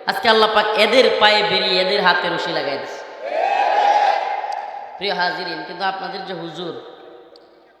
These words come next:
এই বেচারা আমগরে একবারে কঠিন পেরেশানির মধ্যে ফেলে দিছে। আমাদের অনেক আগেই চলে আসার কথা ছিল।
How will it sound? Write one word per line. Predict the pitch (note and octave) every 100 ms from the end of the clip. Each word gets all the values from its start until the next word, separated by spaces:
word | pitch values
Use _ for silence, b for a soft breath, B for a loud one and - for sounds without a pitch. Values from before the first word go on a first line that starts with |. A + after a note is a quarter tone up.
| _ _ _ -
এই | F3
বেচারা | E3+ F3+ F3+ F3+ E3 - - - - - -
আমগরে | D3+ E3 E3 E3
একবারে | D#3 E3 - D#3 E3 D#3+ - -
কঠিন | F3+ G3+ F#3+
পেরেশানির | F#3+ E3+ F3 E3+
মধ্যে | E3+ E3 D#3
ফেলে | D#3+ D3+
দিছে। | D3 - F#3 - - - - - - - - _ _ _ _ _
আমাদের | D#3 F3+ F3
অনেক | F3 G#3+ B3
আগেই | F3 F#3 G#3+ -
চলে | F#3
আসার | E3+ - E3+ D#3
কথা | D3+ D3+
ছিল। | - C#3+